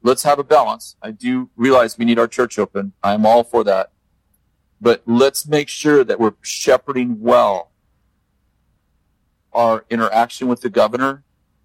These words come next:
our interaction with our city council, with our mayors. Like, are we, are we shepherding our relationships well? Because this virus is gonna be over in a few months.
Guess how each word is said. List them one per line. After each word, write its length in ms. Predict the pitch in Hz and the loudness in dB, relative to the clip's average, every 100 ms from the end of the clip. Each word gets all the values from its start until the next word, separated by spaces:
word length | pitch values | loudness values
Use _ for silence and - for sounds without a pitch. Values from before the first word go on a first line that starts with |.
| - | -4
our 180 | 107 120 | -4 -2
interaction 520 | 127 117 117 - 120 | -4 -2 -2 -4 -4
with 160 | 110 | -2
our 100 | 104 | -2
city 240 | 101 - 110 | -4 -6 -8
council, 440 | - 113 117 123 | -2 -2 0 -2
with 180 | 113 - | -2 0
our 100 | 98 | -2
mayors. 600 | 98 113 117 127 - - _ _ _ _ _ _ | 0 0 0 -2 -6 -12 _ _ _ _ _ _
Like, 360 | 104 107 98 _ _ _ _ _ | 0 0 0 _ _ _ _ _
are 220 | 113 123 | 2 2
we, 380 | 123 131 127 120 _ _ _ _ _ _ _ _ - | 0 -4 -4 -4 _ _ _ _ _ _ _ _ -2
are 220 | 117 127 | 2 2
we 180 | 131 139 | -2 -10
shepherding 720 | - - 143 139 120 107 104 | -10 -2 -2 0 -6 -6 -8
our 160 | - 107 | -2 -2
relationships 800 | 110 107 117 117 113 - 107 - | 0 0 0 -2 -10 -4 -4 -2
well? 300 | 117 120 107 | 2 4 2
Because 460 | 92 _ 110 101 - _ _ _ - | -2 _ -2 -2 -10 _ _ _ -4
this 160 | 120 | -2
virus 380 | - 113 143 - | 2 2 2 -4
is 80 | 117 | -8
gonna 180 | 135 123 | -4 -2
be 160 | 113 | 0
over 300 | 117 123 117 | 2 2 -2
in 100 | 107 | -6
a 60 | 98 | -8
few 160 | _ 120 | _ -4
months. 460 | 107 101 104 - | -2 -2 -4 -12